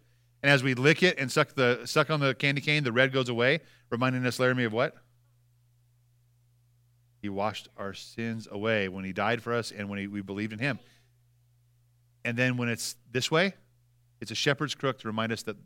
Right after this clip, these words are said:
Jesus is our shepherd, right? Isn't that special? Hope you guys have a very Merry Christmas. Can I pray for you? And then I'm gonna have Bailey and Laramie hand these out to everybody, okay? Let's pray. Lord Jesus, thank you so much that you love us so much.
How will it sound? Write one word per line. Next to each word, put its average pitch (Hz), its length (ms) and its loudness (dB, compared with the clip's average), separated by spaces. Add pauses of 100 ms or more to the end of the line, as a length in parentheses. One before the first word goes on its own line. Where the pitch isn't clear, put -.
(160)
Jesus 117 560 -4
is 101 400 -6
our 87 320 -8
shepherd, - 360 -18 (280)
right? 185 180 -2 (840)
Isn't 131 80 -6
that 156 100 -2
special? 147 340 -6 (380)
Hope 151 80 0
you 156 80 2
guys 131 100 -2
have 113 120 0
a 101 60 -4
very 107 240 0
Merry 110 200 -2
Christmas. 117 260 -8
Can 113 140 -2
I - 20 0
pray 131 200 2
for 156 120 -4
you? 170 120 0
And - 580 -10
then - 20 0
I'm 120 60 0
gonna 120 100 0
have 107 140 0
Bailey 127 260 2
and 120 100 0
Laramie 113 340 0
hand 107 200 -4
these 98 140 -6
out 98 220 -10
to 90 100 -16
everybody, 85 340 -10
okay? 151 220 -8 (340)
Let's 120 120 -2
pray. 98 180 -4 (1040)
Lord 131 160 4
Jesus, 131 320 0
thank 143 220 2
you 131 80 0
so 120 180 -2
much 120 320 -4
that 101 120 -8
you 104 100 -4
love 110 240 2
us 147 100 -2
so - 160 -4
much. 160 360 -8